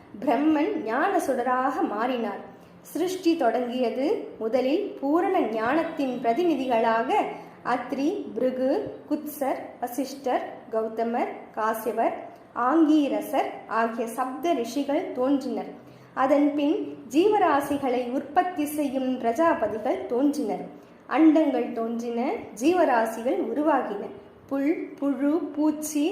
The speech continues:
கடல்வாழ் இனங்கள், நிலவாழ் மிருகங்கள், மனிதன் என சிருஷ்டி தொடர்ந்தது. இது தேவி மாகாத்மியத்தில்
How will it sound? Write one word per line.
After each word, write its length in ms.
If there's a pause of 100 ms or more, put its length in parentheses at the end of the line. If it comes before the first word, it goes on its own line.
கடல்வாழ் 760
இனங்கள், 600
நிலவாழ் 800 (120)
மிருகங்கள், 760 (140)
மனிதன் 520 (100)
என 320
சிருஷ்டி 500 (120)
தொடர்ந்தது. 640 (1300)
இது 240 (120)
தேவி 360 (100)
மாகாத்மியத்தில் 960